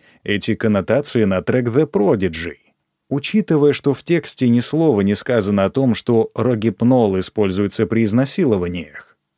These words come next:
«Кит не поёт об этом», негодовал Лиам. «Песня совершенно о другом,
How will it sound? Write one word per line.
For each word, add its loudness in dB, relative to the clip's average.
«Кит -2
не 4
поёт 2
об 2
этом», -2
негодовал 2
Лиам. 0
«Песня 0
совершенно 2
о 2
другом, 0